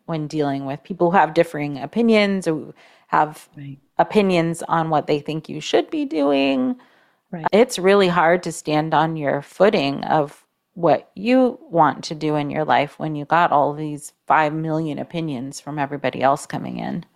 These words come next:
Speaker 2: Yeah, yeah. And when, <laughs> when those first, in that fourth trimester, when you
Speaker 1: Mm-hmm.
Speaker 2: are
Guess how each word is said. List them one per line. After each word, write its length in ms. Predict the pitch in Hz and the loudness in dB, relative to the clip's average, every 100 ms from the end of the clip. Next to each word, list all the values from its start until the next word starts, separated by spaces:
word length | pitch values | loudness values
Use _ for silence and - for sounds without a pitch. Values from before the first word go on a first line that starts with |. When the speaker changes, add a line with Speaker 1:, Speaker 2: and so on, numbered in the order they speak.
| _ _ _ _ _ _ 190 | _ _ _ _ _ _ -4
Speaker 2:
Yeah, 720 | 202 247 294 240 185 - - | 0 2 4 2 2 0 -2
yeah. 480 | 214 285 330 233 180 | -6 -6 0 2 2
And 160 | 208 208 | 2 4
when, 280 | 208 202 - | 4 2 2
<laughs> 40 | |
when 340 | - 247 254 214 | 2 6 6 6
those 300 | 220 226 220 | 4 2 2
first, 420 | 220 226 233 - - - - | 4 4 2 -8 -20 -10 0
in 140 | 220 | 2
that 240 | 190 185 | 2 0
fourth 300 | - 220 226 | 2 4 4
trimester, 800 | - 190 247 175 185 - 170 180 | 0 2 2 2 0 0 2 2
when 180 | 175 175 | 0 0
you 140 | 185 185 | 0 2
Speaker 1:
Mm-hmm. 80 | |
Speaker 2:
are 300 | 180 175 175 | 4 4 4